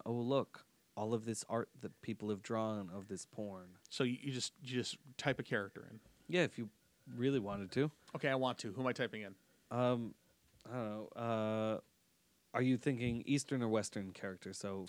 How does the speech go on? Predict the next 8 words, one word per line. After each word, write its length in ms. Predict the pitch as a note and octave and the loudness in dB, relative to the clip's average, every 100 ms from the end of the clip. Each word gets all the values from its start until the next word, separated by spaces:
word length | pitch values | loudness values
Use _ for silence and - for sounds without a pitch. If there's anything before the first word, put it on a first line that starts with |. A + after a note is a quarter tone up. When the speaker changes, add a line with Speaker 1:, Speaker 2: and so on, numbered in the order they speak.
| - | -2
Speaker 2:
Western. 600 | C#3 A2 - G#2 F#2+ G#2 F#2+ | -2 -2 -4 -8 -12 -14 -10
I, 140 | A2+ G#2+ A#2+ - C3 - - C3 - | -10 -10 -14 -10 -10 -10 -18 -14 -4
I, 60 | C#3 | -4
I, 340 | C3+ C3+ B2 B2+ | -2 -2 -2 -4
I 80 | B2+ | -6
have 240 | A#2+ A#2 - | -4 -6 -6
no 260 | G#2+ G#2 - - _ _ - | -10 -10 -14 -20 _ _ -18
Speaker 1:
So 220 | - - | -12 -10